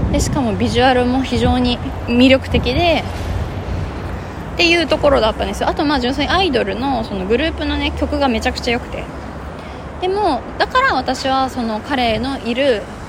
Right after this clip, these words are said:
ストレイキッズというグループにいる彼のことが好きだったんだけど、なんかその、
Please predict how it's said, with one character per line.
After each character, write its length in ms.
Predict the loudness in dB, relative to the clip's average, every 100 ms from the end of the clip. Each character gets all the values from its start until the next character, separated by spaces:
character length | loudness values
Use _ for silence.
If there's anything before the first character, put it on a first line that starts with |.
| -8 -6
ス 120 | -4 0
ト 80 |
レ 100 | 2
イ 60 | 2
キ 160 | -2 -6
ッ 40 |
ズ 100 | -6
と 100 | -4
い 140 | -2
う 60 | 0
グ 100 | 0
ル 60 | -2
ー 40 |
プ 100 | -2
に 140 | -2
い 60 | -2
る 100 | -2
彼 220 | 0 0
の 120 | 0 -4
こ 100 | -6
と 120 | -6
が 120 | -6
好 100 | -6
き 80 | -4
だ 120 | -4
っ 20 |
た 140 | -6 -8
ん 80 |
だ 80 | -6
け 120 | -6
ど、 240 | -4 -4 -4 -8 -10 -10 -4
な 80 | -2
ん 120 | 0
か 220 | 2 0 0
そ 120 | -2
の、 260 | -4 -4